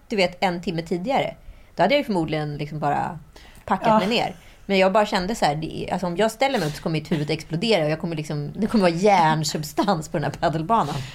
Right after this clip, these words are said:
Speaker 2: Ja, men du vet, det, ibland är det ju så, som när jag hade varit på den där invigningsfesten i Saltis
Speaker 1: Ja.
Speaker 2: och skulle <laughs> upp då, klipp till tre på natten. Två små tjejer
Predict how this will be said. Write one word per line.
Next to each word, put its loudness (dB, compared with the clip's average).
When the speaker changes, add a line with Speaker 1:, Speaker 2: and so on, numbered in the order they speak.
Speaker 2:
Ja, 2
men -2
du 0
vet, 4
det, -6
ibland 2
är -2
det 0
ju -2
så, 2
som 0
när 4
jag 6
hade 4
varit 2
på -2
den 2
där 2
invigningsfesten 0
i 2
Saltis -2
Speaker 1:
Ja. 6
Speaker 2:
och -2
skulle 0
<laughs> -10
upp -2
då, 0
klipp -2
till 0
tre 2
på 0
natten. 0
Två 2
små 0
tjejer 4